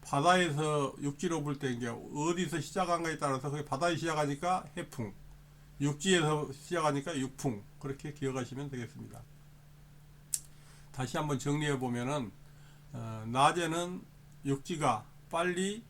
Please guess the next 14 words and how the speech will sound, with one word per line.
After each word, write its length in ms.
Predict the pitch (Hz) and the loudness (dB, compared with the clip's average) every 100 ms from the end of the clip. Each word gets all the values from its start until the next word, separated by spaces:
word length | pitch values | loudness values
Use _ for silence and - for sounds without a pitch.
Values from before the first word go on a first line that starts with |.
| - - - - | -20 -20 -20 -12
에, 220 | 131 120 | -8 -6
가열이 420 | - 147 156 151 139 | 2 4 6 4 4
되니까 520 | 131 113 147 123 110 - - - - - | 4 2 -2 -2 -4 -16 -20 -20 -18 -4
그럼 140 | 139 | 0
육지에 320 | 139 - 185 170 | 0 2 2 4
있는 180 | 156 | 2
공기가 560 | 139 151 156 156 190 208 | 0 0 0 2 2 0
위로 320 | 143 156 170 | -2 0 0
올라갈 400 | 151 131 151 143 | 2 4 6 4
겁니다. 380 | 139 123 110 117 - - - - - - - - - | 2 -2 -2 -10 -16 -20 -20 -20 -20 -20 -20 -20 -14
그리고 220 | - 165 156 | -6 -4 -2
공기가 320 | 160 170 165 | 0 2 4
올라버리면은 840 | 143 170 180 175 160 165 175 139 | 6 8 8 6 2 -2 0 0
밑에, 420 | 147 151 160 135 | 0 0 2 2